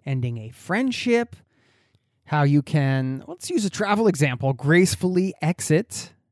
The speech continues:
a traditional lifestyle to a nomadic lifestyle, something a lot of people in this listening audience are doing or have done. You'll get some insight around how to prevent ungraceful exits before they happen, a little preventative <laughs> maintenance there,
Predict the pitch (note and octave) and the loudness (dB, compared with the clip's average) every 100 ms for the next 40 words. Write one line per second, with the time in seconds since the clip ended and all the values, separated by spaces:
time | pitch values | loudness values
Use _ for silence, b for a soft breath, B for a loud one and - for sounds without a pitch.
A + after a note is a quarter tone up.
0 | _ - C#3+ - C3 C3 D3+ C3 C3 B2+ | _ -4 -4 -2 -4 -2 0 0 0 -2
1 | - B2+ C3+ E3+ - F#3+ G#3 A#3+ A#3 A#3 | -2 -2 0 -2 2 4 4 4 4 4
2 | G4+ - E3+ C3 - A2 G#2 G#2+ - D3+ | 2 2 0 -2 -4 -6 -6 -16 -6 -4
3 | C3+ D3 B2+ C3 - C3+ - A#2+ A#2+ - | 0 0 0 -4 -4 -6 -4 -4 -4 -4
4 | B2+ - A#2+ A#2 A2+ A#2 A#2+ - - b | -6 -4 -4 -2 -4 -4 -6 -10 -14 b
5 | b b b b - A#2 A2+ G3 G#3 G#3 | b b b b -6 -6 0 4 4 2
6 | G3+ - C3+ C3 A#2 A#2 A2 A2+ - G3+ | -2 -6 -4 -4 -4 -6 -8 -2 4 6
7 | G#3 G#3 G3 b b b b b b b | 6 2 -2 b b b b b b b
8 | b b b - C3+ C3 B2+ - E3 D#3+ | b b b -6 -2 -2 -2 -4 -2 -2
9 | C#3+ F3+ F#3 F3+ E3 - C#3+ C#3+ C#3 B2+ | 0 -2 0 -2 -2 -2 -2 0 -2 -4
10 | E3 F#3 G#3+ A3+ - D#3 B2+ D3+ D#3+ - | -2 0 0 -4 -2 -2 0 -2 -2 -4
11 | F3+ D4+ C4 C#3 - C3+ A2+ A2+ - A2+ | -2 0 -2 -4 -6 -10 -10 -12 -14 -12
12 | - C3 - F3 F3 D#3+ C3 D3+ F#3 - | -6 -6 -4 -2 0 0 -4 -4 -2 -2
13 | C3 A#2+ C#3+ C3 C#3 C3 D3 C#3+ B2 B2 | -2 -2 -2 -2 -2 0 0 0 -2 -4
14 | B2+ C#3 A#2 D#3 - D3 D3 | -6 -6 -2 -4 -2 0 0